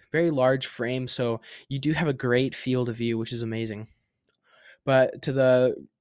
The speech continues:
Rose Prism, or the Prism Rose lens, there we go.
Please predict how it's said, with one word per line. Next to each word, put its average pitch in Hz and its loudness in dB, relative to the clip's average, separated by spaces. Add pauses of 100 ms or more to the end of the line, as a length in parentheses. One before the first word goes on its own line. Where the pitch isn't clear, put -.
(460)
Rose 143 6
Prism, 135 -4 (120)
or 131 -2
the 120 -4 (280)
Prism 170 2
Rose 147 0
lens, 113 -8
there 120 -8
we 113 -6
go. 107 -8